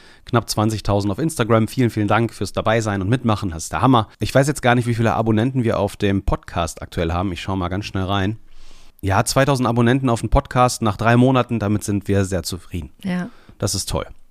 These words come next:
Speaker 1: Es sind
Speaker 2: Hammer.
Speaker 1: zweitausenddreiundachtzig Menschen, die sich entschieden haben, irgendwie über das Thema Familie und Karriere was zu hören und mitzumachen. Das ist schon toll. Also vielen Dank dafür. Hm, ja, genau, vielen Dank dafür. Aber jetzt haben wir die Frage gar nicht beantwortet. Gibt's ein Fan-Treffen? Ey, keine Ahnung.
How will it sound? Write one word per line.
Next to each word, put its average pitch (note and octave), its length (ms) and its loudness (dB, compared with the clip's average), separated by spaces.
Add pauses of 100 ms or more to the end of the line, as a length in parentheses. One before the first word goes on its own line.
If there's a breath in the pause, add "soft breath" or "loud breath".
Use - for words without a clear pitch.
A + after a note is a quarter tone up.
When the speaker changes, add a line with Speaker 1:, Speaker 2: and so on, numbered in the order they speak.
(260 soft breath)
Speaker 1:
Es - 80 -16
sind A2 80 0
Speaker 2:
Hammer. F#3+ 100 -2
Speaker 1:
zweitausenddreiundachtzig B2 1040 2
Menschen, A#2+ 340 2
die A2+ 140 0
sich A#2 140 0
entschieden A#2+ 400 0
haben, G#2+ 240 4
irgendwie A#2+ 320 4
über G#2+ 140 4
das G2 120 0
Thema A2+ 240 4
Familie A2 320 2
und G#2 60 2
Karriere G#2 500 2 (420 loud breath)
was - 180 -2
zu A2 160 6
hören A#2+ 160 6
und A2+ 80 6
mitzumachen. G#2 440 2
Das F2+ 140 -4
ist F#2+ 60 -8
schon - 180 -8
toll. B1 240 -10 (220)
Also B2 160 2
vielen A2+ 180 4
Dank G#2+ 140 2
dafür. F3 340 2 (100)
Hm, B2+ 220 6
ja, A#2+ 180 6
genau, A2+ 220 6
vielen G#2 220 0
Dank G#2 160 0
dafür. G2+ 240 0
Aber G2 80 2
jetzt - 120 -4
haben G#2+ 80 2
wir G2+ 60 2
die G2 60 0
Frage G#2+ 280 0
gar F#2+ 120 0
nicht F#2+ 140 -2
beantwortet. F#2 460 -4
Gibt's A2 200 -4
ein G#2 80 2
Fan-Treffen? B2 480 0
Ey, - 80 -10
keine G2 280 -4
Ahnung. F#2+ 240 -2